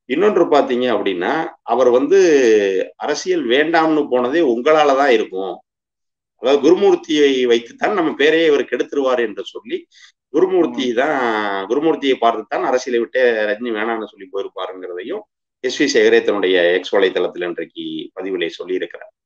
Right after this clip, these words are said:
Speaker 1: ஆக, இதையெல்லாம் வைத்து பார்க்கும் பொழுது, அதே மாதிரி வந்து குருமூர்த்தி எப்படி சோ குடும்பத்தை ஏமாற்றி இன்றைக்கு துக்ளக்கை நடத்தி கொண்டிருக்கிறார்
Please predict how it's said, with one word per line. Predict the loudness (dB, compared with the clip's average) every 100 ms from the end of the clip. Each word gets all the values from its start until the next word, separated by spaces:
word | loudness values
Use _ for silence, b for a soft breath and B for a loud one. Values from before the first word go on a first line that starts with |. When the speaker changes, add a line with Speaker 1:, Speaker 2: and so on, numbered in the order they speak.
| _ b b _
Speaker 1:
ஆக, | -2 -2 0 0 -2
இதையெல்லாம் | 0 2 6 6 6
வைத்து | 4 2 -2
பார்க்கும் | 0 0 -2 -6
பொழுது, | -6 -4 -4 -4 -4 -8 _ _ _
அதே | -4 2 4
மாதிரி | 4 4 2
வந்து | 2 0
குருமூர்த்தி | 2 4 4 4 2 2 -4 -6 -2
எப்படி | -2 2 0 2 4
சோ | 4 4
குடும்பத்தை | -2 -2 -6 -4 -4
ஏமாற்றி | -2 -2 -2 -4 -2
இன்றைக்கு | -4 -4 -6
துக்ளக்கை | -10 -4 -4 -2 -4
நடத்தி | -4 -8 -6
கொண்டிருக்கிறார் | -4 -4 -4 -4 -4 -6